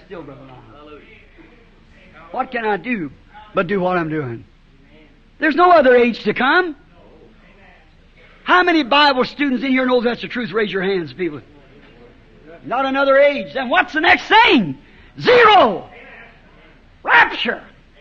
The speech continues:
What do I want a million dollar building? A tenor cottage, why should I care? They're building a palace for me over there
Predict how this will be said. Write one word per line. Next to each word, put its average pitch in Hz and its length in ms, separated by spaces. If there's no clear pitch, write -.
What 339 140
do 349 60
I 339 140
want 302 180
a 269 40
million 254 280
dollar 220 240
building? 185 380
A 381 240
tenor 381 440
cottage, 269 520
why 262 240
should 233 180
I 208 200
care? 143 380
They're 190 160
building 226 480
a 185 80
palace 214 460
for 165 180
me 196 220
over 147 240
there 131 360